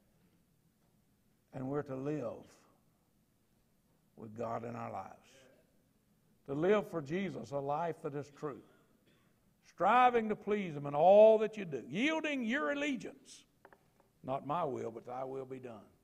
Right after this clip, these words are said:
And you do it glad-hearted and free. And that becomes a pathway of blessing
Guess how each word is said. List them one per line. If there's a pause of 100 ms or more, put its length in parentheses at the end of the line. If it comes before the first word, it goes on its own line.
(800)
And
you
do
it
glad-hearted
and
free. (1800)
And
that
becomes
a
pathway
of
blessing